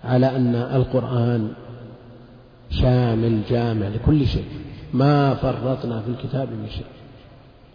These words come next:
لكن بعض الأشياء دلالة القرآن عليها صريحة، وبعضها بالإيماء وليست صريحة. ما بال رجال يشترطون شروطا ليست في كتاب الله؟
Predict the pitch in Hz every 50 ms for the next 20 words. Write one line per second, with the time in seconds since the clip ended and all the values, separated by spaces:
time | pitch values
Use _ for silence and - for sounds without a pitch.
0 | - - - - - - - - _ _ - - - - _ - - - _ _
1 | _ - _ - _ - _ _ _ - _ _ - - - _ _ - _ _
2 | - - - - _ - 127 120 110 - - 123 123 139 139 131 123 117 120 -
3 | - 127 - - - 120 113 107 107 113 - - - - - - - - - -
4 | - - - - - - - - 127 127 131 131 127 123 123 120 113 - 123 113
5 | - - 113 117 117 113 107 110 120 107 104 104 104 - 113 107 110 123 147 143
6 | - 185 156 131 123 127 107 110 117 120 110 120 120 135 147 147 - 156 139 127
7 | 123 127 123 - - - - - - - - - - - - - - - - -
8 | - - - - - - - - - - 131 127 120 - 113 - - 120 110 117
9 | 113 - - - - - - - - - - - 131 - - - - - - -
10 | - - - - - - - - - - - - - - - - - - - -
11 | - - - - - - _ - - - - 139 151 156 151 156 165 160 160 156
12 | 147 139 131 139 147 143 143 139 131 117 - - 127 123 127 123 - 147 135 117
13 | - - 123 131 135 131 131 123 127 135 131 - 131 127 - 143 131 - - -
14 | 131 131 123 123 127 127 123 123